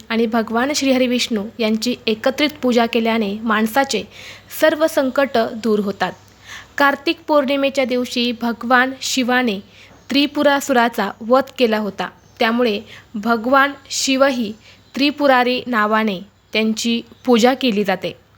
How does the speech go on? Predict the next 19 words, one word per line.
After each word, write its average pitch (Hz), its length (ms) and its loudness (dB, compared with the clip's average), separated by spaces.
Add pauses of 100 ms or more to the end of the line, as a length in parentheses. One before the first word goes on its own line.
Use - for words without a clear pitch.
(440)
हे 302 220 0
नाव 247 260 2 (220)
भगवान 247 520 0 (100)
विष्णूंनी 247 600 -2 (300)
भगवान 240 640 2
शिवशंकरांना 233 840 0
दिले 220 260 0
होते, 196 280 -6 (240)
त्यामुळे 226 380 0 (120)
या 240 160 2
पौर्णिमेला 262 680 0 (500)
त्रिपुरारी 269 640 2
पौर्णिमा 220 560 -4 (120)
असे 220 240 -6
म्हणतात. 202 380 -6 (680)
त्रिपुरासुराच्या 277 960 2
वधानंतर 233 840 -2
या 220 120 2
दिवशी 226 460 -2